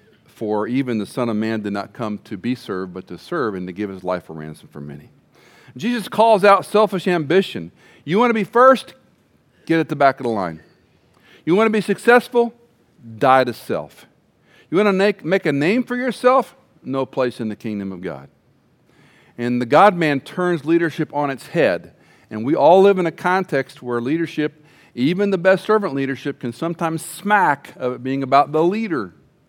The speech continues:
the individual. And Christ, of course, challenges us all in this regard.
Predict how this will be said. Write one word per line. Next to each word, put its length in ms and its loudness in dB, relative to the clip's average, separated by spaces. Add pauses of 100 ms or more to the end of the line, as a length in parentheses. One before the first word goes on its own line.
(220)
the 100 -6
individual. 580 -2 (920)
And 100 -12
Christ, 400 -2
of 80 -16
course, 300 -4
challenges 720 -6
us 280 -6
all 360 0
in 140 -8
this 200 -12
regard. 480 -6